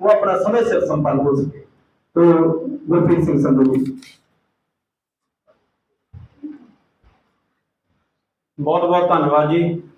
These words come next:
Speaker 2: ਮੰਚ ਦਾ ਤੇ ਸਮੂਹ, ਅਹ, ਹਾਜ਼ਰ ਸੰਤ ਮਹਾਂਪੁਰਸ਼ਾਂ ਦਾ ਆਸ਼ੀਰਵਾਦ ਮੈਂ ਕਹਿ ਸਕਦਾ ਜਿਹੜਾ ਬੋਲਣ ਦਾ ਮੈਨੂੰ ਦੋ ਮਿੰਟ ਮੌਕਾ ਮਿਲਿਆ। ਦਰਅਸਲ ਕੱਲ੍ਹ ਤੋਂ ਹੈ ਤਾਂ ਥੋੜ੍ਹੀ ਲੰਬੀ ਗੱਲ ਕਰਨੀ ਸੀ, ਪਰ ਹੁਣ ਗੱਲ ਹੈ ਦੋ ਮਿੰਟ ਦੀ ਗੱਲ ਹੈ, ਦੋ ਮਿੰਟ 'ਚ ਹੀ ਆਪਾਂ ਕੰਮ ਦੀ ਗੱਲ ਕਰਕੇ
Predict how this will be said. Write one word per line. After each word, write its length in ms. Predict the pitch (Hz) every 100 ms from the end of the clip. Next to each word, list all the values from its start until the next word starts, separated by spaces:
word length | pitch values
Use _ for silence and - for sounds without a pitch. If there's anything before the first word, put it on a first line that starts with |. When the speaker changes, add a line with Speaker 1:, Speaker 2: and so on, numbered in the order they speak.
| _
Speaker 2:
ਮੰਚ 240 | 139 139 147
ਦਾ 220 | 151 151
ਤੇ 180 | 156 156
ਸਮੂਹ, 580 | 151 151 147 151 147 -
ਅਹ, 460 | - 131 127 120 - _ _ _ _ _ _ _ -
ਹਾਜ਼ਰ 640 | 143 147 156 156 151 147
ਸੰਤ 320 | 143 147 147
ਮਹਾਂਪੁਰਸ਼ਾਂ 720 | 147 143 151 151 160 160 165 160
ਦਾ 320 | 151 147 117
ਆਸ਼ੀਰਵਾਦ 760 | - - 143 151 160 160 156 - _ _ _ _ _ -
ਮੈਂ 120 | 139
ਕਹਿ 160 | 151 170
ਸਕਦਾ 380 | 185 170 165 160
ਜਿਹੜਾ 240 | 160 151
ਬੋਲਣ 380 | 147 143 139 143
ਦਾ 120 | 143
ਮੈਨੂੰ 220 | 139 135
ਦੋ 160 | 135 131
ਮਿੰਟ 140 | 127 127
ਮੌਕਾ 240 | 120 131
ਮਿਲਿਆ। 280 | 131 131 135 139 _ _ _ _ _ _ _ _ _ _ _ _ -
ਦਰਅਸਲ 300 | 202 220 202
ਕੱਲ੍ਹ 220 | 185 214
ਤੋਂ 580 | 220 220 226 220 220 - - _ - 175
ਹੈ 220 | 185 214
ਤਾਂ 160 | 214
ਥੋੜ੍ਹੀ 180 | 208 208
ਲੰਬੀ 300 | 170 170 202
ਗੱਲ 180 | 190 190
ਕਰਨੀ 300 | 180 175 185
ਸੀ, 80 | 202
ਪਰ 140 | 196
ਹੁਣ 180 | 170 170
ਗੱਲ 160 | 165 170
ਹੈ 160 | 180
ਦੋ 160 | 170 170
ਮਿੰਟ 120 | 170
ਦੀ 160 | 165 165
ਗੱਲ 160 | 165
ਹੈ, 40 | 170
ਦੋ 260 | 151 151
ਮਿੰਟ 200 | 160 156
'ਚ 40 | 165
ਹੀ 40 |
ਆਪਾਂ 240 | 151 165
ਕੰਮ 300 | 165 147 151
ਦੀ 120 | 160 151
ਗੱਲ 160 | 143
ਕਰਕੇ 380 | 143 135 156 160